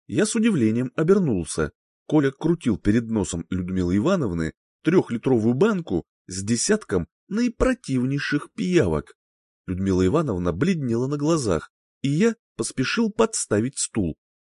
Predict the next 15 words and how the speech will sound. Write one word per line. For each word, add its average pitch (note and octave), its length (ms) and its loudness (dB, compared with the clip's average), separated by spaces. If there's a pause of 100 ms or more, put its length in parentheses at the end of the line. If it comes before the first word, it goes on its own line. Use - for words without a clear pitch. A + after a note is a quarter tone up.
(240)
А - 140 -2
тут - 280 2 (120)
директор E3 540 2
пришёл G3 480 2
сделать G#2+ 420 -2
напутствие. F2 680 -2 (440)
"Ну F3+ 180 6
что, - 400 2 (200)
готовы?" F#2+ 600 4 (460)
Он G#2 240 -2
оглядел F2 600 0
свою F#3 340 -2
труппу A2+ 460 -4
мечты. G2+ 520 -4 (520)
"Красавцы! A2 880 2